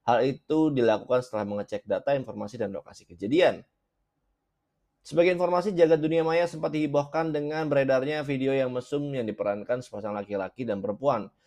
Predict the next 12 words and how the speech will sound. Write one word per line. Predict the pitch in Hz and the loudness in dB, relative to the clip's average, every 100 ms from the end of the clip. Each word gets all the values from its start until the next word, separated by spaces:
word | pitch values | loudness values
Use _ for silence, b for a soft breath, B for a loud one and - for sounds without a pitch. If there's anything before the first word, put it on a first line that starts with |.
| _ _ | _ _
Video | - 143 160 | -2 2 4
yang | 151 | 4
beredar | 147 147 | 4 4
di | 143 | 4
media | 147 147 143 151 | 2 2 2 2
sosial | 139 135 139 139 | 0 0 2 2
tidak | 135 120 107 | 2 0 0
dalam | 110 107 | 0 -2
bentuk | 107 101 - | -4 -8 -8
utuh | 120 - 104 | -8 -4 -2
alias | 110 113 104 - | 0 -2 -4 -4
sebagian. | 98 92 113 104 | -4 -2 -2 -2